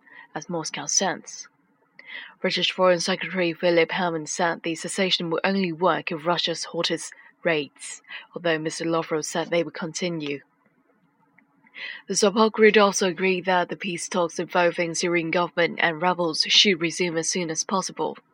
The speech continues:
Initial talks were suspended just days after they began earlier this month in Geneva in the wake of the Aleppo offensive.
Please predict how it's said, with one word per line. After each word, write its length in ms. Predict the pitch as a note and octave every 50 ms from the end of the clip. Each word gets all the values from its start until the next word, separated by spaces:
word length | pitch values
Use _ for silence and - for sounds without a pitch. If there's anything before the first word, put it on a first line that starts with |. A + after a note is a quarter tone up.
| _ _ - - - - - - - - -
Initial 260 | F3+ F3+ F3 - F3
talks 320 | D#3+ - F#3 F3 E3 - -
were 140 | F3+ F3 E3+
suspended 580 | - E3+ - - - F#3+ F#3 F#3 - E3 D#3
just 320 | - F3+ F#3 E3+ - - -
days 260 | F#3+ F3+ F3 D#3+ -
after 300 | F#3 F3 E3+ - F3+ E3+
they 180 | E3 E3 E3
began 280 | D#3+ D#3+ D#3+ F3 E3+ E3+
earlier 300 | - F3 F3 E3+ E3+ E3
this 200 | D#3 E3+ E3 -
month 300 | - F3 F3 E3 D#3+ D3
in 180 | - E3+ E3+ D#3+
Geneva 480 | D#3 F3 E3+ F3 F3 F3 D#3+ E3+ D#3+ - -
in 80 | D3+ D3
the 100 | D#3 D3
wake 260 | D3 E3+ D#3 D3+ -
of 160 | D#3+ D#3+ D#3
the 80 | - D#3+
Aleppo 340 | D#3+ D#3 D#3+ D#3 - D#3+ D3
offensive. 540 | D3 - - E3+ E3 D#3 - E3+ D3 -